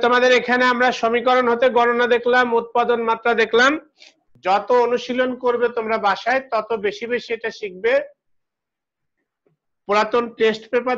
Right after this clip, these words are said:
দেখে বিভিন্ন বোর্ড বা বিভিন্ন স্কুলের প্রশ্নগুলো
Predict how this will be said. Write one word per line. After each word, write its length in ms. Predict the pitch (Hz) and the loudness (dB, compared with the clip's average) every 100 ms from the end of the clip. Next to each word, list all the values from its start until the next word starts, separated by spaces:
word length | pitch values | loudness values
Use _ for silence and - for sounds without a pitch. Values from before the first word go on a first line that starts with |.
| 226 | -2
দেখে 200 | 240 247 226 208 | -2 -2 -2 -2
বিভিন্ন 300 | 208 240 247 240 196 | -4 -2 0 0 0
বোর্ড 240 | 202 226 214 | -2 0 0
বা 80 | 226 214 | -2 -2
বিভিন্ন 280 | 220 226 226 233 202 | -4 -4 -2 -4 -6
স্কুলের 520 | - 240 233 240 240 254 254 _ | -10 -6 0 2 2 -4 -14 _
প্রশ্নগুলো 580 | 202 202 220 226 220 | -12 -10 -8 -8 -4